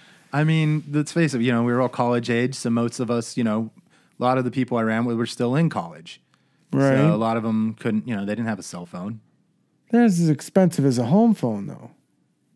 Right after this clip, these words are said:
Speaker 1: Yeah, but when you're, like, at the dorms or something, they've got a landline for you.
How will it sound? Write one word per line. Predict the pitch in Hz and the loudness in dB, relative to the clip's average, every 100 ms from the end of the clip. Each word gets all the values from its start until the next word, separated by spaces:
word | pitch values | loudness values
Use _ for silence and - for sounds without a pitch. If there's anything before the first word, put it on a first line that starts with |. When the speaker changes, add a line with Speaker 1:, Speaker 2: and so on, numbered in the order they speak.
| - - | -20 -8
Speaker 1:
Yeah, | 156 127 | -4 -2
but | 127 117 123 | -2 -2 -4
when | 131 135 | -2 0
you're, | 123 | 0
like, | 120 113 113 | 0 -2 -8
at | 110 | -8
the | |
dorms | 98 101 120 147 104 | -8 -4 -2 -2 -4
or | 98 | -6
something, | 101 98 120 123 120 | -6 -4 -2 -2 0
they've | 113 - | -2 -2
got | 113 | -4
a | 110 | -2
landline | 110 113 110 110 107 | -2 -2 -2 -2 -4
for | 135 | -4
you. | 98 | -4